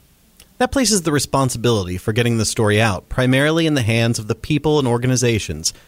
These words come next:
directly involved in grade level reading issues. As if you didn't have enough to do, right? To help out, here are the five tips to dealing with the media that I often tell to nonprofit organizations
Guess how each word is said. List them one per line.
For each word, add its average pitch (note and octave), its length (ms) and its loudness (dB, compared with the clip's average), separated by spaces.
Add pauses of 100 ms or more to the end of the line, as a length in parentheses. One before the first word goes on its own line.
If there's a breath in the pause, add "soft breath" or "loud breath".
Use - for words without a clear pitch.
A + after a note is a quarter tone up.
(160 soft breath)
directly A#2 520 0
involved G2 520 0
in G2 100 2
grade G#2 220 2
level G2+ 180 0
reading G2 260 0
issues. - 480 -6 (440 soft breath)
As F#2+ 160 0
if G#2 100 -2
you A2+ 60 0
didn't A2+ 180 0
have A#2 80 2
enough C3 260 0
to - 60 -8
do, D#2+ 180 -6
right? G2 320 -2 (920)
To A2+ 80 0
help C#3+ 200 0
out, F#2 360 -2
here D3+ 180 2
are G3+ 140 4
the D3 100 -6
five B2+ 400 0
tips - 340 -2
to A#2+ 120 0
dealing A2 280 2
with A#2 120 0
the A#2+ 60 0
media F2+ 480 0
that A2 120 0
I C3+ 60 2
often D#3+ 280 0
tell A2+ 280 0
to A2+ 100 -6
nonprofit G#2+ 600 0
organizations G2+ 840 -2